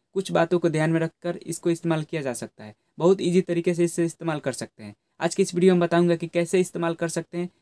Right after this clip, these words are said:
जिससे आपको कोई प्रॉब्लम भी नहीं होगा। तो चलिए गाइस, बिना टाइम वेस्ट किए वीडियो को स्टार्ट करते हैं।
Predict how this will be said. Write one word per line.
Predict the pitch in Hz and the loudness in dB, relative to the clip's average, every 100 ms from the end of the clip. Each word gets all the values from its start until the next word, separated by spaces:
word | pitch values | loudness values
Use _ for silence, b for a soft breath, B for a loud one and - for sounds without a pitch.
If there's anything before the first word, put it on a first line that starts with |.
| - | -14
जिससे | 151 - 170 | -12 -2 -2
आपको | 160 165 | -2 -4
कोई | 165 165 | 0 -2
प्रॉब्लम | - 156 160 156 | -2 -4 -2 -2
भी | 131 | -4
नहीं | 120 110 | -4 -4
होगा। | 104 104 _ _ _ - | -6 -12 _ _ _ -12
तो | |
चलिए | 170 175 190 | -2 4 4
गाइस, | 175 175 156 | 6 2 2
बिना | 170 175 | 0 0
टाइम | 165 175 | -2 -2
वेस्ट | 170 165 | -2 -4
किए | 175 | -4
वीडियो | 170 170 | 0 -2
को | 165 | -2
स्टार्ट | 165 151 - | -4 -6 -8
करते | 117 - | -14 -18
हैं। | 104 | -20